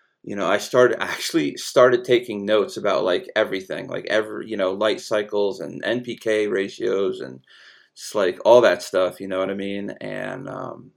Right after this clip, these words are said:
you know, one thing led to another. And, you know, the thing about horticulture that I learned is it's like, you gotta practice to get better. Like, you can get all the information you get, but, like, you can read every forum, everything out there. But if you don't,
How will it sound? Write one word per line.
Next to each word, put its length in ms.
you 140
know, 140
one 280
thing 200
led 200
to 120
another. 440
And, 260
you 80
know, 120
the 120
thing 240
about 240
horticulture 500
that 160
I 40
learned 360
is 260
it's 200
like, 420
you 140
gotta 220
practice 540
to 80
get 220
better. 320
Like, 200
you 100
can 80
get 180
all 300
the 140
information 600
you 120
get, 420
but, 320
like, 240
you 120
can 280
read 300
every 340
forum, 640
everything 640
out 200
there. 220
But 380
if 240
you 120
don't, 340